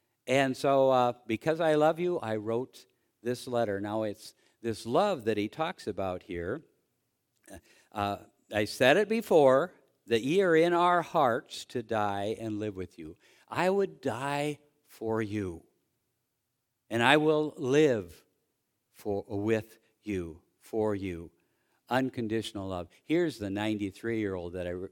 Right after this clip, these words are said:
read about. He's a Bapt-, was, he was a Baptist pastor. He's still, he's learning another language right now. And, uh,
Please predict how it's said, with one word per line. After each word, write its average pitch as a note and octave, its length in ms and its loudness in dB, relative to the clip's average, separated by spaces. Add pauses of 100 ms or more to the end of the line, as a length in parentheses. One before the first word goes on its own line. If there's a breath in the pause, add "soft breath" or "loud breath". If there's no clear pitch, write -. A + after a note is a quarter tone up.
(100)
read G2 240 -2
about. F2 500 -8 (380)
He's A2 220 -2
a A2 60 -2
Bapt-, B2 300 2
was, A2+ 400 -2
he A2+ 380 -6 (340)
was C#3 300 4
a D3 40 2
Baptist G2+ 480 -2
pastor. G2+ 500 -8 (640)
He's G2+ 200 -8
still, B2+ 580 0
he's G2 180 -8
learning A2+ 380 0
another A2+ 380 0
language F2+ 680 -10 (120)
right F2+ 260 -8
now. A2+ 460 -4 (640)
And, A#2+ 400 0
uh, G#2 340 0